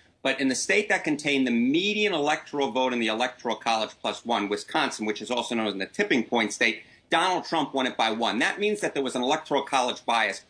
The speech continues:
of three points. That essentially means that Trump could have lost the popular vote by up to three points and still won the election.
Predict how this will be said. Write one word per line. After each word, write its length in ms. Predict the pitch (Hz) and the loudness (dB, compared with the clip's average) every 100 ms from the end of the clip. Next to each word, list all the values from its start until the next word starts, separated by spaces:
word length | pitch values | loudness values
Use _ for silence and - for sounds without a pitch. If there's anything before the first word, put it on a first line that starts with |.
| _ - | _ -10
of 180 | 117 - | -8 0
three 260 | 156 139 | 0 2
points. 320 | - - 98 | 0 0 0
That 160 | 175 214 | 0 0
essentially 400 | 190 175 147 147 | 0 -2 -2 0
means 220 | 139 139 | 0 0
that 140 | 123 - | -2 -2
Trump 260 | 202 208 | -2 -2
could 100 | - | -4
have 120 | 107 | -4
lost 240 | 120 180 - | 0 0 -2
the 60 | |
popular 420 | 165 139 127 117 107 | -2 0 0 -2 0
vote 260 | 113 113 - _ | -2 -4 -12 _
by 120 | - 147 | -2 0
up 140 | 147 | -2
to 80 | 170 | -6
three 260 | - 180 | -2 -4
points 320 | - 180 135 - | -2 -2 -2 -2
and 140 | 123 | -2
still 340 | 117 - 175 160 | -2 -2 0 2
won 180 | 147 139 | 2 2
the 80 | |
election. 480 | 117 143 143 - 95 | 0 0 -2 -6 -8